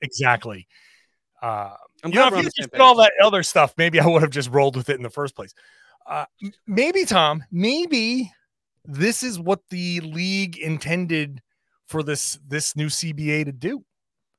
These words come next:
Speaker 1: Maybe this is
Speaker 2: Yeah.
Speaker 1: just what the league wanted. And we've been saying it from the beginning. I did multiple podcasts with Keith Smith. People have been doing podcasts. I've been listening to a million of them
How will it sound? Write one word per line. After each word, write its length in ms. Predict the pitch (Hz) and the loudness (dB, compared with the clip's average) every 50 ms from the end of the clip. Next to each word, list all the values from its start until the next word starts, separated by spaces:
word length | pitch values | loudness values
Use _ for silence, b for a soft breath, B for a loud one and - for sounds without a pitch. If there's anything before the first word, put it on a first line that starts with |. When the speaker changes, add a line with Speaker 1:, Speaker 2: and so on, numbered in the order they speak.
| _ _ _ _ | _ _ _ _
Speaker 1:
Maybe 300 | 127 135 165 202 214 226 | -6 -6 -6 -4 -6 -8
this 260 | 196 226 247 - - | -6 -6 -6 -6 -6
is 140 | 277 240 151 | -8 -10 -8
Speaker 2:
Yeah. 60 | 165 | -2
Speaker 1:
just 280 | 254 262 247 - - - _ _ _ _ _ _ _ _ _ _ _ _ - | 0 0 0 0 -2 -8 _ _ _ _ _ _ _ _ _ _ _ _ -14
what 400 | 151 147 151 160 214 247 247 - _ | -10 -4 2 6 6 6 6 4 _
the 220 | 165 151 165 208 | -8 0 2 2
league 600 | 202 185 175 175 208 226 233 226 220 190 170 165 - _ _ | 2 2 -2 -4 -2 -2 0 -2 -2 -4 -10 -18 -20 _ _
wanted. 680 | - 156 139 135 139 165 196 240 277 269 - - 220 - _ _ _ _ _ _ _ - | -20 -16 -12 -2 2 4 4 4 4 0 -4 -10 -10 -10 _ _ _ _ _ _ _ -6
And 100 | 165 160 | -4 -2
we've 200 | 196 208 180 156 | -2 -2 -2 0
been 160 | 208 208 190 | 0 0 0
saying 480 | - - 240 254 302 330 330 311 269 240 | 0 4 4 6 6 6 4 2 2 2
it 160 | 226 196 - | 0 0 0
from 160 | - 202 196 | 0 0 0
the 80 | 190 165 | 0 -4
beginning. 400 | 175 160 170 170 135 98 92 - _ _ _ _ | -4 -4 -2 -4 -4 -4 -8 -18 _ _ _ _
I 80 | - 139 | -10 -8
did 160 | 143 170 165 | -4 -4 -4
multiple 460 | 160 165 185 220 226 233 233 247 233 | 2 4 4 4 4 2 -2 -4 -4
podcasts 680 | - - 208 202 208 202 - 208 190 190 180 - - 175 | -2 2 2 2 2 2 4 4 4 4 4 2 -2 -12
with 160 | 170 - - | -14 -16 -14
Keith 240 | - 180 170 147 - | -12 -12 -12 -10 -10
Smith. 360 | - - 139 131 127 - _ _ _ _ _ _ _ _ _ _ _ _ 117 - | -8 -4 -4 -4 -4 -4 _ _ _ _ _ _ _ _ _ _ _ _ -18 -6
People 260 | - 196 220 202 220 214 | -4 -4 -2 0 0 0
have 80 | 196 | 0
been 120 | 202 196 175 | 0 -2 0
doing 200 | 190 185 185 156 | 0 0 0 2
podcasts. 580 | 165 170 170 170 151 - 170 160 160 151 - | 4 4 4 4 4 4 4 6 6 4 2
I've 80 | 147 139 | -2 -4
been 100 | 139 123 | -6 -8
listening 360 | 123 143 180 196 - 202 180 | -6 -4 -4 -2 -2 -2 -2
to 120 | - 170 | 0 0
a 40 | 151 | 0
million 380 | 143 160 175 190 196 190 185 175 | 2 2 2 2 2 2 2 2
of 120 | 170 165 151 | 0 2 2
them 220 | 165 156 151 139 | 0 0 0 -4